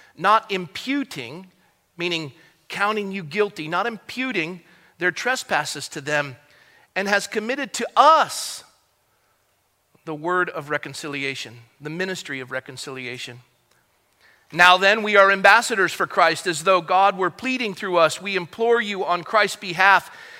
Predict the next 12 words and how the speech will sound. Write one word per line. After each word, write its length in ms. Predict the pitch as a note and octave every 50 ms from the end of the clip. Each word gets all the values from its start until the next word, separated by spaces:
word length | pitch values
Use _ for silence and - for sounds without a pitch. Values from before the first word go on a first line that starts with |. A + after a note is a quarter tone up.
| - - _
be 140 | - G#3+ A3
reconciled 680 | A3 A#3+ B3 B3 C4 A3+ F#3+ - A#3 G3 F3+ E3 D3+ -
to 80 | F3+
God. 380 | D3+ D#3 D#3+ D3 C3+ B2 A#2+ - - - _ _ _ _ _ _ _ _ _ _ _ _ _ _ _ _ _ _
For 200 | _ _ - E3+
he 220 | D#3+ - A3 A3+ A3
made 300 | G#3+ G#3+ G#3+ G#3+ G3+ E3+
him 480 | F3 A#3+ B3+ B3+ C4 C4 C4+ C4+ B3+ - _ _ _ _ _ _ _
who 160 | _ - G3 G3+
knew 180 | G#3 A#3+ C4
no 160 | B3 B3 B3
sin 640 | A3+ - - - B3+ B3+ B3+ C4+ C4+ C4+ C4+ C4 A#3+